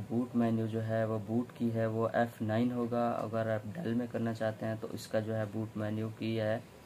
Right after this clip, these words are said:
कीबोर्ड से आप एफ़ ट्वेल्व प्रेस करेंगे। ये boot menu है, अगर इनको press नहीं करेंगे तो हमारी डीवीडी है या सीडी लगी हुई है या यूएसबी है, वहाँ से हमारी जो विंडो है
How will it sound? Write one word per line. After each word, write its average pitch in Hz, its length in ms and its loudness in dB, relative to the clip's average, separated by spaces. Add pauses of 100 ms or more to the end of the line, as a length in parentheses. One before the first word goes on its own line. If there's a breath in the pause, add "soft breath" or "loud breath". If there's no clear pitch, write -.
(480 loud breath)
कीबोर्ड 117 300 4
से 107 140 0
आप 104 400 0 (140)
एफ़ 113 320 2
ट्वेल्व 117 500 2 (320)
प्रेस 110 220 2
करेंगे। 101 400 -4 (1800)
ये 113 180 0
boot 113 320 0
menu 117 300 4
है, 117 200 2
अगर 113 180 2
इनको 113 260 0
press 110 340 2
नहीं 113 180 2
करेंगे 117 340 4
तो 113 100 -4
हमारी 110 360 2
डीवीडी 110 380 0
है 113 240 0
या 110 140 2
सीडी 113 300 -2
लगी 110 280 0
हुई 110 180 0
है 110 320 2
या 107 100 2
यूएसबी 117 440 0
है, 110 220 4
वहाँ 107 260 -4
से 113 160 -2
हमारी 107 320 -2
जो 104 100 -6
विंडो 104 240 -4
है 107 160 -2